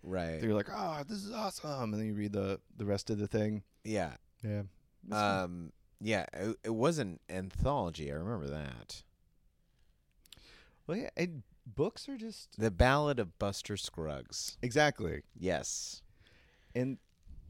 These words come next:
Speaker 2: there's something tactile, right, about
Speaker 1: Mm-hmm.
Speaker 2: books, and there's something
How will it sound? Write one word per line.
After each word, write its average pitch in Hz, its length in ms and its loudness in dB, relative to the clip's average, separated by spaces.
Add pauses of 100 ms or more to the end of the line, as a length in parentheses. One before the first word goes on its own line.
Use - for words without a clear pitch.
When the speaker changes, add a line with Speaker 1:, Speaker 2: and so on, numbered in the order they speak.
(160)
Speaker 2:
there's 131 260 -2
something 180 360 -2 (260)
tactile, 87 560 -2
right, 98 300 0
about 92 360 2
Speaker 1:
Mm-hmm. 90 260 -8 (240)
Speaker 2:
books, 107 500 0
and 92 160 0
there's 90 160 -2
something 92 560 -2